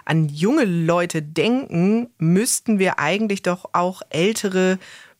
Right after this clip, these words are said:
mit in den Blick nehmen, wenn es um Klimagerechtigkeit geht. Also wäre ja wahrscheinlich auch ein bisschen zu simpel zu sagen,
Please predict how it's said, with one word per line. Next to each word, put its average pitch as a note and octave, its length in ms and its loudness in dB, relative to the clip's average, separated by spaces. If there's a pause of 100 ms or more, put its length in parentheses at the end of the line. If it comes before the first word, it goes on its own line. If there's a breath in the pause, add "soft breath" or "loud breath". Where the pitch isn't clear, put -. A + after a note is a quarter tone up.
mit F3+ 360 2
in F3 140 0
den E3 200 2
Blick A3+ 220 -2
nehmen, C3+ 360 -2
wenn C3 120 0
es B2+ 140 -2
um C#3 100 -6
Klimagerechtigkeit C3+ 920 -4
geht. C3 280 -6
Also D3 360 0
wäre D3+ 340 0
ja G#3 140 0
wahrscheinlich F3+ 420 -2
auch - 80 -12
ein F3 60 0
bisschen G#3+ 240 -2
zu G3 120 -4
simpel G3+ 360 0
zu - 120 -2
sagen, F#3+ 460 0